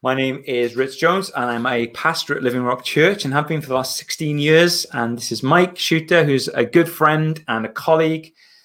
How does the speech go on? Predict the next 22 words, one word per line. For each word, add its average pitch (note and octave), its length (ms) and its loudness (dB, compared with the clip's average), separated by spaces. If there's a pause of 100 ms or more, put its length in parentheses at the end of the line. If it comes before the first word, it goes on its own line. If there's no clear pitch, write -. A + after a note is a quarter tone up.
(120)
He's - 100 -20
worked C3+ 240 2
with A#2 120 -6
the B2 80 -8
youth C3 400 -4
now C3+ 160 0
for A2+ 500 -2 (120)
more F3+ 340 6
than C3+ 140 -2
ten A2 260 -6
years G#2 400 -4
and A2+ 160 -6
is A2+ 120 -4
part A2+ 300 -2
of G2+ 60 -14
the G#2 180 -20
leadership A2+ 560 -6
team F#2+ 340 -6 (380)
at G#2 140 -2
Living G2+ 160 0
Rock F#2+ 160 -4
Church. - 560 2